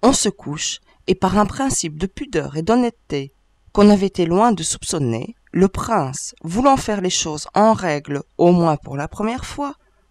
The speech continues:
n'offre à sa femme que les chastes plaisirs de l'hymen. Mais la jeune enfant, bien éduquée,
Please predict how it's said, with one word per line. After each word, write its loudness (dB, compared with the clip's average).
n'offre 4
à -6
sa -6
femme -2
que -2
les 2
chastes -2
plaisirs -4
de 0
l'hymen. -4
Mais 6
la 4
jeune 4
enfant, 0
bien 4
éduquée, -4